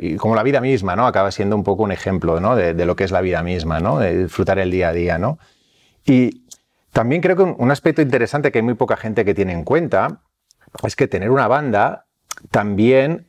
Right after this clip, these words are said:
o sea, tiene muchos paralelismos con otras profesiones en muchos aspectos, como por ejemplo, al final tienes que trabajar con personas, trabajar por proyectos, ¿no? Al final armar un disco, preparar un disco, llevarlo a cabo, ¿no?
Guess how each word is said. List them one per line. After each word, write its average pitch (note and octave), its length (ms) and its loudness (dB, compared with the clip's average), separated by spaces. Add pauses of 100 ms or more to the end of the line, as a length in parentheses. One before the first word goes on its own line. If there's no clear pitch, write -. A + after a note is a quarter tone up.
(140)
o - 20 -8
sea, A2+ 140 0
tiene B2 180 2
muchos C#3+ 280 -2
paralelismos G#2+ 720 0
con G2 120 -2
otras F#2 220 -2
profesiones G#2+ 680 -2
en F#2+ 80 0
muchos G2 280 -2
aspectos, A2 800 -4 (480)
como A2+ 180 2
por G#2 140 -2
ejemplo, A2+ 480 0 (220)
al G2 120 -2
final G#2+ 260 0
tienes A2 220 -4
que A2 200 0
trabajar F#2+ 520 -4
con G2 160 -6
personas, A2+ 720 -2
trabajar G2 400 -2
por B2 220 -2
proyectos, G2+ 500 -2
¿no? A2+ 60 -2
Al G#2+ 80 -4
final G2 180 -4
armar G2 320 -2
un F2 100 -2
disco, G#2+ 220 -2
preparar F2 340 -2
un F#2+ 140 -4
disco, F#2+ 300 -2
llevarlo F#2 320 0
a - 40 -4
cabo, G#2 320 0
¿no? G#2+ 300 -2